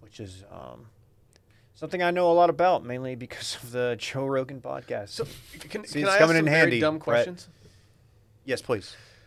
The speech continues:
Speaker 1: I'll give you
Speaker 2: Are there's going to be, like, dispensaries where you go get this stuff? Is it gonna be prescribed
Speaker 1: No,
Speaker 2: by
Speaker 1: I don't
Speaker 2: a doctor? Like,
Speaker 1: this
Speaker 2: how
Speaker 1: is
Speaker 2: is
Speaker 1: all
Speaker 2: the sil-, how is the mushroom thing going to work?
Speaker 1: I, I, that's a great question. I know with the other drugs, like, it's just been decriminalized. So
Speaker 2: Yeah,
Speaker 1: you
Speaker 2: yeah.
Speaker 1: get caught with a small amount,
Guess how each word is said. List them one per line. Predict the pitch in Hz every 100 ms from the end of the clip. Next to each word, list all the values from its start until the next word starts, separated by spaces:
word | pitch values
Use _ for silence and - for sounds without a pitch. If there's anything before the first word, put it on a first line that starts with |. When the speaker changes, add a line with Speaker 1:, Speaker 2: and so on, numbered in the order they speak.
| _ _
Speaker 1:
I'll | 113
give | 123 117
you |
Speaker 2:
Are | 190
there's | 180 233
going | 247
to | 240
be, | 214
like, | 202 151
dispensaries | 147 - 160 175 240 254 262 202
where |
you | 190 170
go | 180 151
get | - 180
this | - -
stuff? | 277 277 214
Is | 175
it |
gonna | 175
be | 180
prescribed | 180 156 - 160
Speaker 1:
No, | 151
Speaker 2:
by | 151
Speaker 1:
I |
don't | 196 190
Speaker 2:
a |
doctor? | 160 214 - 277
Like, | 262
Speaker 1:
this | 180 185
Speaker 2:
how |
Speaker 1:
is | 202
Speaker 2:
is |
Speaker 1:
all | 196 180
Speaker 2:
the | 185
sil-, | 175 214 208 151
how | 240 269
is | -
the | 185
mushroom | 175 190 - 147
thing | 120 123 123
going | 123
to | 117
work? | 120 156 - - _ _ _ _ _ _ _ _
Speaker 1:
I, | 139 147
I, | 151 151 - _ _ _ _ _ -
that's | - 156 165
a |
great | 156 160 151
question. | - 135 - 110
I | 117
know | 156
with | 180
the | 151 139
other | 170 175
drugs, | 127 139 131 131
like, | 127
it's | 135 156
just | 139
been | 151 123
decriminalized. | - 135 117 104 98 95
So | - 117 107
Speaker 2:
Yeah, | 151 156 117
Speaker 1:
you |
Speaker 2:
yeah. | 160
Speaker 1:
get | 185
caught | 156 156
with | 139
a | 135
small | 147 143
amount, | 127 127 120 113